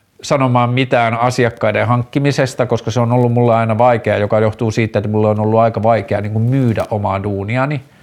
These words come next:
Musta tuntuu, että mun joku yrittäjäidentiteetti tai itsetunto on ehkä taas kasvamassa, että mä luotan enemmän ja enemmän, tai mä os-, uskallan ja osaan seistä oman ammattilaisuuteni takana paremmin,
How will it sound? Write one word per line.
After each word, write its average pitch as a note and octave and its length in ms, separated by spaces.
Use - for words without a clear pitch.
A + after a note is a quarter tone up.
Musta D#3 200
tuntuu, A3 320
että D#3 140
mun D3+ 160
joku D#3+ 280
yrittäjäidentiteetti A2+ 1040
tai A#2+ 220
itsetunto A2 540
on G#2+ 100
ehkä A2 200
taas A2 200
kasvamassa, C3+ 640
että B2 140
mä A#2 60
luotan A#2+ 420
enemmän A2+ 340
ja A2 100
enemmän, A2 420
tai C3+ 100
mä C#3+ 100
os-, E3 480
uskallan D3 520
ja B2+ 80
osaan B2 380
seistä A#2+ 360
oman A#2 320
ammattilaisuuteni G#2+ 1000
takana G2 420
paremmin, C#3 640